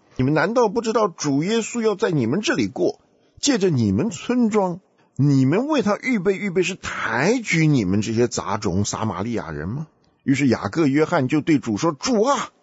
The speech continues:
你要我们吩咐火从天上降下来烧灭他们，像以利亚所做的吗？”嘿，他还没有说，“主啊，你要我们拿棍子打他，像基甸所做的吗？”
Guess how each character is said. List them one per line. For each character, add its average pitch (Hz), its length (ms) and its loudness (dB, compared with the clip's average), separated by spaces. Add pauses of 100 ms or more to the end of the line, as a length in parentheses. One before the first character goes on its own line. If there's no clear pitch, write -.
(160)
你 202 340 4
要 254 200 4
我 185 180 2
们 185 140 0
吩 269 680 0
咐 233 360 0
火 147 280 0
从 160 220 -2
天 185 240 0
上 165 220 0 (100)
降 175 480 0
下 160 200 2
来 143 140 2
烧 156 300 2
灭 147 300 2
他 139 160 -2
们， 127 160 0
像 127 260 0 (180)
以 123 180 2
利 147 140 2
亚 110 200 0
所 101 180 -2
做 127 240 0
的 107 80 -2
吗？” 113 160 -8 (400)
嘿， 185 200 -4 (100)
他 139 120 -2
还 135 80 2
没 139 120 0
有 123 100 2
说 135 260 0
，“主 110 200 0
啊， 113 280 -2 (280)
你 127 100 2
要 147 140 4
我 120 60 2
们 135 120 0
拿 139 160 -2
棍 160 240 0
子 143 80 -2
打 98 300 -4
他， 147 160 0
像 165 180 0
基 196 260 -4
甸 190 220 2
所 135 220 0
做 160 240 0
的 143 80 -2
吗？” 139 180 -6